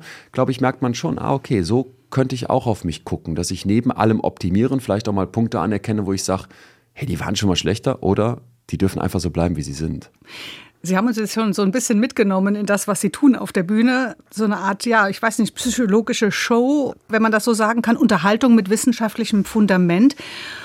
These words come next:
Speaker 2: Wollen Sie damit auch ein Stück weit beweisen, dass Wissenschaft nicht trocken sein muss, sondern auch, ja, massentauglich?
Speaker 1: Also ich versuche, das, was ich da mache, so aufzubereiten, dass jemand, der den ganzen Tag über Ölwannen in der Werkstatt als Kfz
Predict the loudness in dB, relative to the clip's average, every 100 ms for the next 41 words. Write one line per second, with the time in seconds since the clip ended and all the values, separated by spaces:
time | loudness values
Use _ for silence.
0 | -18 -4 2 4 4 2 2 0 0 -2
1 | 0 0 -2 -4 -2 0 0 0 0 0
2 | 0 2 2 2 0 -2 -6 0 0 2
3 | -4 -2 -2 0 -2 -2 4 6 6 2
4 | 0 0 -2 -2 -2 -2 -4 -4 -6 -2
5 | 2 2 2 2 0 0 -6 -8 -12 -12
6 | -16 _ _ -20 -20 -20 -20 _ 0 4
7 | 2 0 _ _ -2 0 -6 -4 -4 -2
8 | -2 -2 -4 _ _ -8 -6 -4 -6 -4
9 | -2 -2 -4 -6 -2 0 0 -2 -4 -8
10 | -6 -4 -4 -4 -4 -2 -2 -2 -2 -2
11 | 0 -2 -6 -4 -2 -2 -4 -6 -8 -8
12 | -6 -4 0 0 2 2 0 -2 -2 -2
13 | -4 -4 -6 -6 -6 -6 -4 -6